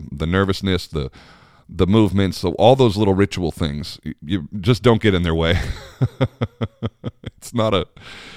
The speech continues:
it's not a smart time. What's helpful for me, uh, is that I have, like, a lot of, uh, accoutrement. You know, I need to, I need to make sure that I have money in my pocket, and I need to make sure that there's, um,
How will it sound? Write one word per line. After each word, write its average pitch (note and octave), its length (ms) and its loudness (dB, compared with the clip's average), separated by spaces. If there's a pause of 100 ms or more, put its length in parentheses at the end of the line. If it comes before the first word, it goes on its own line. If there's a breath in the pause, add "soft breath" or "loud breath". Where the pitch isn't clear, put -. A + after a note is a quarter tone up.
(140 loud breath)
it's A#2 180 -2
not A#2+ 180 4
a G2+ 60 2
smart F#2+ 340 2
time. F2+ 280 -2
What's D#3 180 4
helpful B2 560 4
for - 180 -4
me, F2+ 380 -2 (760 soft breath)
uh, F2 300 2
is F2+ 160 0
that G2 340 2 (100)
I G2 100 0
have, G#2 220 0
like, F2+ 220 0
a F#2 60 -2
lot F#2 200 2
of, D#2+ 200 -4
uh, D#2+ 200 -2
accoutrement. E2 800 -2
You F#2 80 -2
know, F2 240 0
I G2 80 -2
need G2 180 -2
to, F2+ 200 -2
I F#2 100 -2
need G#2 140 0
to F#2+ 60 0
make F#2 160 0
sure F#2+ 220 2
that D#2+ 120 -2
I D#2+ 80 0
have D2+ 160 -6
money C3 260 2
in G#2+ 80 0
my E2+ 140 -2
pocket, - 480 -4 (500 loud breath)
and F2+ 140 -2
I F2 80 2
need G2 160 2
to F#2 60 0
make F2 180 -2
sure G2 320 2
that E2+ 280 -4
there's, D#2 340 -2
um, D2 400 -6